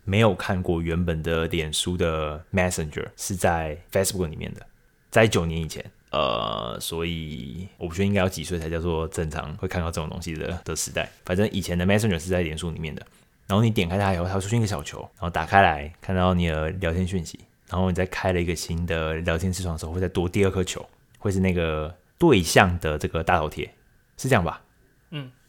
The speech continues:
Speaker 1: 那就很多颗球球嘛，
Speaker 2: 对。
Speaker 1: 对吧？所以这个是早期的 Messenger，但是过去它会分开，祖克伯当时是不同意的，就是没有必要把 Messenger 这个功能把它切到 Facebook 外面。你可以想象，像现在如果我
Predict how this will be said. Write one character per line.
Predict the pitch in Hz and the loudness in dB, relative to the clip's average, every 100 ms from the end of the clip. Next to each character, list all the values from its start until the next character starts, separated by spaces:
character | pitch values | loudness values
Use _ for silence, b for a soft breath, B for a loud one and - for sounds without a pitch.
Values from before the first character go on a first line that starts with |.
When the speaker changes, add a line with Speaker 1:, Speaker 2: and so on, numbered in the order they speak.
| _ _ | _ _
Speaker 1:
那 | - | 2
就 | 131 | 4
很 | 113 90 | 4 2
多 | 98 | 2
颗 | 120 | 2
球 | 101 | 0
球 | 80 65 | -4 -8
嘛， | 58 - | -12 -12
Speaker 2:
对。 | - | -10
Speaker 1:
对 | |
吧？ | - - | -10 -12
所 | - 98 | -2 -2
以 | |
这 | 92 | 0
个 | 90 | -2
是 | 95 92 | 0 0
早 | 87 80 | 2 -2
期 | - | -2
的 | 85 | -4
Messenger， | 87 85 82 76 B B B _ - | -2 -4 -6 -8 B B B _ 0
但 | 120 | 2
是 | 120 131 120 110 | 4 4 4 4
过 | - 170 | 6 6
去 | 127 139 | 6 2
它 | 120 | 2
会 | 123 131 | 2 2
分 | - 107 107 | 4 4 4
开， | - 98 92 95 92 | 2 4 4 4 0
祖 | - 92 | -2 2
克 | 110 | 4
伯 | 120 98 | 6 4
当 | 98 | 4
时 | 95 | 2
是 | 80 | 0
不 | 87 | -2
同 | 85 76 | -4 -8
意 | 80 | -10
的， | 73 - _ _ | -10 -14 _ _
就 | 101 | -2
是 | 98 95 92 - - - | 2 4 2 -2 -12 0
没 | 104 | 2
有 | 95 | 4
必 | 101 | 6
要 | |
把 | 95 85 | 6 6
Messenger | 82 87 90 82 80 82 _ | 2 0 0 -2 -6 -12 _
这 | - | -4
个 | 95 82 85 | -2 -2 -2
功 | - 90 | -2 0
能 | 82 80 | -2 -4
把 | 82 | -4
它 | 80 | -2
切 | - 87 | -2 -2
到 | 82 | 0
Facebook | 92 82 85 | -2 -4 -4
外 | 85 82 | -4 -4
面。 | 69 - | -6 -4
你 | 95 | 0
可 | |
以 | 98 | 0
想 | 87 80 | 0 -4
象， | 92 87 | -4 -4
像 | 98 98 87 | -2 -2 0
现 | 95 | 0
在 | 85 85 | 2 2
如 | 82 | 2
果 | 85 | 2
我 | 76 78 73 55 | 0 0 -2 -4